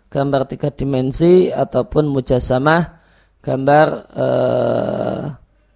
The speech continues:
ghair mujassamah, dua dimensi. Ini tidak sebagaimana salah paham sebagian orang. Karena timsal dalam bahasa Arab sekarang itu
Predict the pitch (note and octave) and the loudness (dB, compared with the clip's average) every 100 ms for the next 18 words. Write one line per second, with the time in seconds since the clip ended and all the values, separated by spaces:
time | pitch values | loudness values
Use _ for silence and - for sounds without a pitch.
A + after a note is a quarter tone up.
0 | _ _ _ - B2+ E3 D#3 D3 C#3 C3 | _ _ _ -6 2 4 4 0 2 0
1 | C3+ B2+ C#3 D#3 E3 - C#3+ C#3 - B2 | 2 0 2 2 0 0 2 2 2 -4
2 | A#2+ A#2+ - - - _ _ _ _ _ | -4 -4 -8 -12 -16 _ _ _ _ _
3 | _ _ _ _ _ _ _ _ - - | _ _ _ _ _ _ _ _ -12 -10
4 | - C#3 C#3 C#3 - B2+ C3+ C3 B2+ C#3 | -8 -6 0 0 0 -4 -2 0 2 4
5 | E3+ F#3 - D3 C#3 - C3 D3+ D#3+ - | 2 2 2 4 4 2 2 2 -2 -2
6 | B2+ B2+ B2 - B2 B2 B2 B2+ E3 - | -4 0 -2 0 2 2 0 -4 -12 -18
7 | - _ _ _ _ _ _ _ _ _ | -20 _ _ _ _ _ _ _ _ _
8 | _ B2+ B2+ B2 C3+ C3+ D3+ E3 C#3+ C3 | _ -4 -4 -2 -2 0 2 2 2 2
9 | C#3 B2+ B2 B2 C3 A#2+ B2+ C3 - - | 0 2 2 2 0 2 2 0 -4 -2
10 | B2 B2+ D#3+ A3+ F3+ C#3 - E3+ F#3+ A#3+ | -2 0 -2 -4 -8 -8 0 0 0 -4